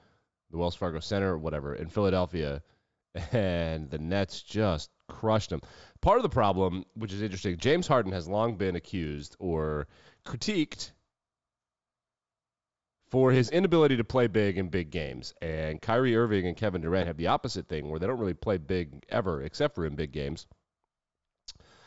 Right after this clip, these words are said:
That was on display last night. James Harden did not play well. Not a lot of threes. Joel Embiid played okay. The Sixers couldn't get anything to fall, and the Nets were just lights out. Uh, long term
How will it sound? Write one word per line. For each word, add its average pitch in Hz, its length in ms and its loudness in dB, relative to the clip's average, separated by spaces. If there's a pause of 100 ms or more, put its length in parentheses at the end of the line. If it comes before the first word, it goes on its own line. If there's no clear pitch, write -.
(180)
That 113 80 -2
was 135 120 0
on 143 80 2
display 139 260 2
last 131 260 2
night. 131 200 2
James 110 220 2
Harden 113 240 0
did 92 100 -2
not 101 240 0
play 104 180 2
well. 95 280 4
Not 95 220 2
a 98 40 2
lot 95 160 2
of 87 80 -2
threes. 90 400 0
Joel 92 320 2
Embiid 85 240 -2
played - 180 -2
okay. 92 500 2
The 82 100 -4
Sixers 90 320 -6
couldn't 82 180 -6
get 85 120 -4
anything 80 260 -4
to 76 60 -6
fall, 95 340 0
and 82 120 -4
the 78 40 -6
Nets 87 300 -2
were 76 60 -10
just 69 220 -12
lights 82 520 -4
out. 76 320 -4 (800)
Uh, 120 340 8
long 147 460 4
term 127 520 2